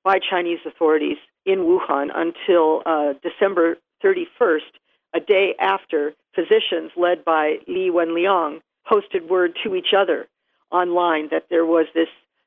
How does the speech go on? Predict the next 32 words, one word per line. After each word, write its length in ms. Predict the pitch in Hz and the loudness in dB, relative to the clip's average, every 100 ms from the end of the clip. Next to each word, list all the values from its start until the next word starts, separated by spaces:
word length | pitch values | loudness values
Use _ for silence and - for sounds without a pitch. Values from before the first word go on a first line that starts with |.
| _ | _
new, 320 | 208 208 190 | 4 4 4
very 440 | 175 185 180 175 170 - | 2 2 4 2 0 -2
sars-like 800 | 175 170 175 165 170 160 151 - | 0 2 0 -2 0 0 -2 -8
pneumonia 540 | 165 175 175 185 156 135 151 | -6 -2 -2 -2 -4 -6 -8
in 140 | 147 - | -12 -6
circulation, 720 | 147 - 151 151 - - 85 _ _ _ _ _ | -6 -4 -6 -4 -4 -6 -10 _ _ _ _ _
and 400 | 180 180 175 175 - - 180 | 0 0 0 -4 -10 -10 -2
were 200 | 185 185 | 2 2
reprimanded 760 | 180 190 185 165 165 156 160 - | 2 0 -2 -4 -2 -2 -4 -4
for 80 | 160 | -4
doing 360 | 196 190 180 - | 0 0 0 -4
so. 240 | - - - _ 170 | -4 -4 -6 _ -4
Were 140 | 170 - | -2 2
told 200 | 170 165 | 0 0
to 80 | 160 175 | -4 -2
sign 200 | 160 160 | -2 -4
statements 420 | - 190 160 160 - _ | -2 0 0 -6 -8 _
calling 260 | - 170 156 | -2 0 -2
themselves 460 | 147 - 151 147 - _ | -6 0 0 0 -4 _
rumor 260 | 190 226 196 | 0 2 2
mongers 560 | 170 170 170 165 160 151 | 0 0 2 2 0 -2
and 220 | - 151 151 | -6 -2 2
liars. 440 | 170 165 131 - - _ _ | 2 2 0 -6 -16 _ _
And 220 | 185 190 - - | -2 -2 -6 -4
Li 160 | 220 | -2
Wenliang, 640 | 208 185 185 190 220 202 170 | 2 2 2 2 2 0 -2
of 140 | - | -8
course, 320 | - 175 170 - _ _ _ _ 175 | -4 0 0 -4 _ _ _ _ -6
uh, 220 | 160 151 185 | -4 -4 -2
went 240 | 190 180 | 0 2
on 180 | 170 170 - | 0 -2 -4
to, 300 | 156 151 156 | -4 -2 -4